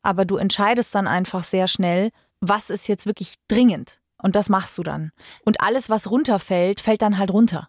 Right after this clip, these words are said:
Also dann ist die Wäsche halt immer noch in der Waschmaschine seit vier Stunden nass und nicht aufgehängt.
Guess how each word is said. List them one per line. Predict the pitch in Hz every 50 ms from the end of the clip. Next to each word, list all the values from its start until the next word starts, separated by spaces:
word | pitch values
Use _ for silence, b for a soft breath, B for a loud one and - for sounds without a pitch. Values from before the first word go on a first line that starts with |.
| _ _
Also | - 185 185 190 196 185 B B B B B B B B _ _ -
dann | 202 202 -
ist | - - - -
die | 262 214
Wäsche | 226 240 - 247 214
halt | 214 196 - -
immer | 262 302 320 285
noch | 285 269 254
in | 269
der | 247 233 202
Waschmaschine | 208 202 - 220 202 - - 220 196 190 190 190 180
seit | 175 170 170 -
vier | - - 277 285 277
Stunden | - - 190 175 185 180 175 170
nass | 170 185 226 226 - -
und | 185 175
nicht | 196 220 226 - -
aufgehängt. | - 190 - - 175 165 165 147 151 139 -